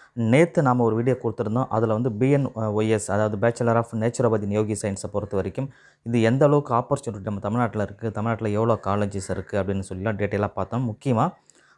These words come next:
கோர்ஸ் டீட்டெயில் என்ன அப்படின்றத டீட்டெயிலா உங்களுக்கு நான் சொல்லியிருந்தேன். நிறைய பேர் கமெண்ட்ல சில கேள்விகள், கொஸ்டின்லாம் கேட்டிருந்தீங்க. இது பெனிஃபிட் இருக்கா, இல்லையா, இது அப்ளிகேஷன் எப்போ ஓப்பன் ஆகும் தமிழ்நாட்டுல அப்படின்லாம் நிறைய பேர் கேட்டிருந்தீங்க. எஸ், அப்ளிகேஷன் தமிழ்நாட்டுல நமக்கு ஓப்பன் ஆயிடுச்சு already.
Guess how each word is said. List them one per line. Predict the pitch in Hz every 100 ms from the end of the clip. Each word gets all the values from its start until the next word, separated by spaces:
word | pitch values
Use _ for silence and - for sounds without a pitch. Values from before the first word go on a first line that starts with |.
| _
கோர்ஸ் | - 160 214 123
டீட்டெயில் | 120 120 113
என்ன | 107 107 113
அப்படின்றத | 107 104 113 95
டீட்டெயிலா | 117 117 117
உங்களுக்கு | 104 95 98 95
நான் | -
சொல்லியிருந்தேன். | 107 104 101 127
நிறைய | 98 123 139
பேர் | 113 101
கமெண்ட்ல | 98 113 -
சில | 104 98 95 101 _ - -
கேள்விகள், | - 127 117 104 -
கொஸ்டின்லாம் | 107 - 113 117 110
கேட்டிருந்தீங்க. | 110 - 101 95
இது | 120 107
பெனிஃபிட் | 101 107 123 104
இருக்கா, | 101 -
இல்லையா, | 104 95 101 104 139 - _ -
இது | 120
அப்ளிகேஷன் | 110 - 165 147 -
எப்போ | 107 104 139
ஓப்பன் | 117 127 127
ஆகும் | 107 104
தமிழ்நாட்டுல | 95 101 110 104 110 98
அப்படின்லாம் | 107 107
நிறைய | 98 101 101
பேர் | 101
கேட்டிருந்தீங்க. | 107 101 101 92 117 175 _ _ _ -
எஸ், | 104 147 151 - _ -
அப்ளிகேஷன் | 104 135 127 113 127 135
தமிழ்நாட்டுல | 107 113 131 -
நமக்கு | 110 104 101
ஓப்பன் | 117 123 120
ஆயிடுச்சு | 104 101 -
already. | 95 98 117 117 156